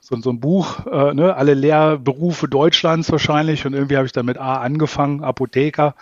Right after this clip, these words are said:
und, äh, bei B dann weitergeblättert und irgendwann Brauer und Melzer. Ja, also weiter habe ich nicht geblättert.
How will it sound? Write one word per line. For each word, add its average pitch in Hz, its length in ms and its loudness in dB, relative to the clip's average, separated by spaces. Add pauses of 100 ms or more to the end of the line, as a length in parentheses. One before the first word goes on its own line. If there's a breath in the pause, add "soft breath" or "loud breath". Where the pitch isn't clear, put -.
(500 loud breath)
und, 127 440 -2
äh, 120 260 2 (280 soft breath)
bei 110 160 -4
B 131 400 2 (140)
dann 113 200 -6
weitergeblättert 131 720 0
und 120 140 -6
irgendwann 123 400 0 (280)
Brauer 117 340 2
und 110 100 -2
Melzer. 101 400 -6 (200)
Ja, - 340 -8 (280)
also 113 280 -2
weiter 131 280 2
habe 113 160 0
ich - 120 -8
nicht 160 180 -2
geblättert. 123 580 0